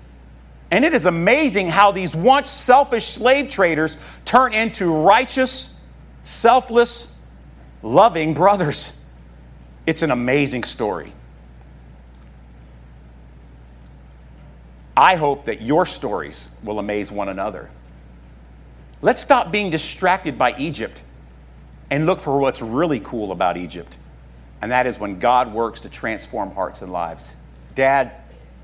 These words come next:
we're begging you, we're asking you, we're pleading with you, please transform us according to your will. Continue to call us out of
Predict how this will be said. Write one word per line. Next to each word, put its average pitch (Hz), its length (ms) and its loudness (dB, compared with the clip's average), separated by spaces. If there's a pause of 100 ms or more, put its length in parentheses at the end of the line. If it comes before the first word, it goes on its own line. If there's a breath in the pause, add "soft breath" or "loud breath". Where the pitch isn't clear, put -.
(420 loud breath)
we're 180 100 4
begging 151 420 0
you, 101 140 -6
we're 139 240 0
asking 165 420 0
you, 123 120 -2
we're 127 80 -2
pleading 156 340 -2
with 127 180 -4
you, 127 80 -6
please 202 800 -4 (840)
transform 175 800 0
us 120 160 0
according 143 480 -2
to 139 120 -10
your 131 140 -2
will. 113 420 2 (640 loud breath)
Continue 208 360 0
to 185 80 0
call 185 440 4
us 156 200 -2
out 143 180 4
of 120 160 -4